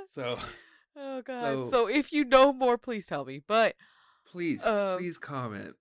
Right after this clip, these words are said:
Speaker 1: Please
Speaker 2: <laughs> please tweet me.
Speaker 1: let us
Speaker 2: Tweet
Speaker 1: know.
Speaker 2: us. Yeah, her, her character arc was trash. I'm sorry. We never,
Speaker 1: Yes.
Speaker 2: they plucked her from her timeline.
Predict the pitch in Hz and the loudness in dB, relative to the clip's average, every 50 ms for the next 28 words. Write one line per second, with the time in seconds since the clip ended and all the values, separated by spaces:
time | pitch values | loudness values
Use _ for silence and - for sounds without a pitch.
0 | _ - - 160 160 170 165 233 208 - - - - _ _ _ - 302 - _ | _ -20 -16 -14 -10 -8 -6 -6 -8 -8 -10 -16 -20 _ _ _ -8 -8 -8 _
1 | _ - 269 - _ _ _ - 240 214 - - 175 147 113 139 143 143 147 151 | _ -16 -16 -16 _ _ _ -16 -16 -14 -10 -8 -8 -8 -8 -8 -8 -6 -4 -4
2 | 156 143 139 135 - 147 135 120 - 147 143 139 147 - _ _ _ _ _ _ | -4 -4 -4 -6 -10 -8 -6 -4 -2 -2 -2 -4 -6 -8 _ _ _ _ _ _
3 | _ _ _ _ _ - 247 233 208 185 - 180 180 214 220 226 - _ - 202 | _ _ _ _ _ -10 -10 -8 -8 -10 -10 -12 -12 -12 -12 -12 -14 _ -16 -14
4 | 220 208 - 214 202 208 202 - - 202 202 196 - 190 165 _ - 165 151 143 | -14 -14 -12 -12 -12 -12 -12 -14 -16 -16 -16 -16 -20 -20 -20 _ -16 -14 -12 -12
5 | 147 147 - 160 160 _ - 147 143 143 139 139 139 139 143 _ _ _ _ - | -14 -14 -18 -20 -20 _ -12 -10 -8 -8 -8 -8 -8 -10 -14 _ _ _ _ -14
6 | 185 190 185 180 170 190 190 190 190 185 _ _ _ - 143 170 185 156 185 175 | -10 -6 -6 -6 -6 -6 -8 -8 -8 -10 _ _ _ -18 -14 -10 -8 -6 -6 -4
7 | - - 214 208 - 262 233 - 240 226 226 226 - - 220 196 190 190 185 185 | -2 -2 -2 -2 -2 -4 -4 -2 -2 0 0 -2 -2 0 0 0 0 0 -2 -2
8 | 180 180 180 180 | -2 -2 -4 -6